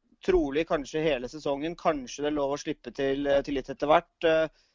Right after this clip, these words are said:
seriestart sekstende juni, syttende juni for deres del. Mange kamper, kanskje type to-tre kamper i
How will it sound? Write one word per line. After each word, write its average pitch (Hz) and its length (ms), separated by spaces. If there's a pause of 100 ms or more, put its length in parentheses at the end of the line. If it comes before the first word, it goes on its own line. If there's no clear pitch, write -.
seriestart 160 600 (100)
sekstende 151 600
juni, 135 420
syttende 151 440
juni 139 180
for 156 80
deres 131 280
del. 180 340 (460)
Mange 160 640
kamper, 156 540
kanskje 151 380
type 147 420
to-tre 151 320
kamper 131 400
i 147 120